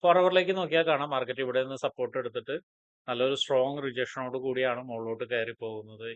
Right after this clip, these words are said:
ഈ ഒരു candle-ിലൊക്കെ നോക്കിയാൽ കാണാം, വളരെ സ്ട്രോങ് ആയിട്ടുള്ള റിജക്ഷനോട് കൂടിയാണ്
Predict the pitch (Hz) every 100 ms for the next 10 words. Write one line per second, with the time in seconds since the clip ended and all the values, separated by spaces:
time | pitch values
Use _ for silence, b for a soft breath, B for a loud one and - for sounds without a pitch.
0 | 117 113 117 117 123 117 117 120 123 120
1 | 117 113 117 117 107 110 120 - 110 113
2 | 120 113 117 110 110 - 117 117 113 117
3 | 113 113